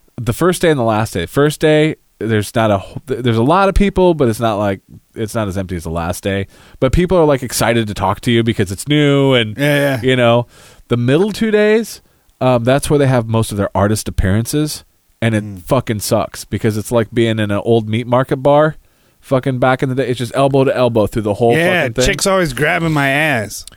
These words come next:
Speaker 1: Right,
Speaker 2: Like,
Speaker 1: I
Speaker 2: "No, no, I don't have time for you,
Speaker 1: Yeah,
Speaker 2: broads."
Speaker 1: no, can't handle that.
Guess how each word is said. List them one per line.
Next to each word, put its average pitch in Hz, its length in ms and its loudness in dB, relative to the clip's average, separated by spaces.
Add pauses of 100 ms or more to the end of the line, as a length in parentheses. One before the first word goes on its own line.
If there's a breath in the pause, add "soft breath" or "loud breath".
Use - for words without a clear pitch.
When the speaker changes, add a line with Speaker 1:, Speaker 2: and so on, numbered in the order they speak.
(160)
Speaker 1:
Right, 147 180 2
Speaker 2:
Like, - 20 0
Speaker 1:
I 143 120 2
Speaker 2:
"No, 226 100 2
no, 214 420 0
I 143 120 0
don't 180 160 2
have 175 120 -2
time 180 220 0
for 160 120 -2
you, 180 180 2
Speaker 1:
Yeah, 123 160 2
Speaker 2:
broads." 101 420 0 (100)
Speaker 1:
no, 127 100 -16 (120)
can't 143 220 2
handle 131 220 2
that. 131 220 4